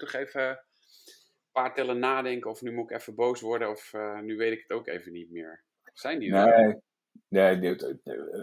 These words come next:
Speaker 2: eh, heel veel is voor te bereiden. Echt heel veel.
Speaker 1: Mhm.
Speaker 2: Ehm, daarnaast is het zo dat ik een, eh,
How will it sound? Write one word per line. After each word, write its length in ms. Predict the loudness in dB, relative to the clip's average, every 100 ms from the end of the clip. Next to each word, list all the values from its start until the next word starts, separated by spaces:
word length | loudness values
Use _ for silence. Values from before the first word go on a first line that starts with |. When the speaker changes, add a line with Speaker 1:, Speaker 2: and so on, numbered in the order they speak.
| -8 -10 -12 -10
Speaker 2:
eh, 100 | -2
heel 320 | 6 10 8
veel 340 | 6 2 2 0
is 200 | -4 -4
voor 220 | -2 -2
te 120 | -4
bereiden. 440 | -4 -4 -6 -10 -8
Echt 200 | -8 -2
heel 240 | 2 2
veel. 320 | 0 -10 -12 -14
Speaker 1:
Mhm. 340 | -14 -14 -16 -8
Speaker 2:
Ehm, 680 | -2 0 2 0 0 -2 -4
daarnaast 720 | -8 0 0 2 4 4 2
is 140 | -2 -4
het 140 | -2
zo 240 | 0 0 0
dat 280 | -4 -6
ik 200 | -8 -8
een, 440 | -8 -8 -8 -10 -10
eh, 540 | -8 -6 -4 -2 -4